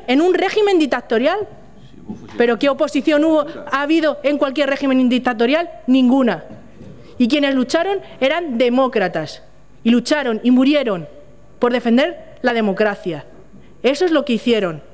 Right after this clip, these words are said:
Pero, como he hecho en todo el argumentario, les voy a, voy a terminar leyéndole las palabras no mías, ni de un grupo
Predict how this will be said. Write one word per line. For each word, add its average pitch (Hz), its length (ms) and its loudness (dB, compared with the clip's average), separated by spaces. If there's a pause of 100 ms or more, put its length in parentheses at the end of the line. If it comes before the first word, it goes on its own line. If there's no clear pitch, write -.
(600)
Pero, 226 320 0 (1040)
como 233 240 2
he 349 60 0
hecho 339 160 -2
en 294 100 -2
todo 294 180 2
el 269 60 0
argumentario, 247 760 0 (320)
les 226 180 2
voy 302 140 2
a, 302 120 -2
voy 262 140 0
a 311 100 -2
terminar 277 560 0 (220)
leyéndole 339 640 0 (800)
las 254 180 -2
palabras 302 640 -2
no 302 280 4
mías, 320 520 0 (120)
ni 262 160 4
de 311 100 2
un 320 80 0
grupo 320 420 2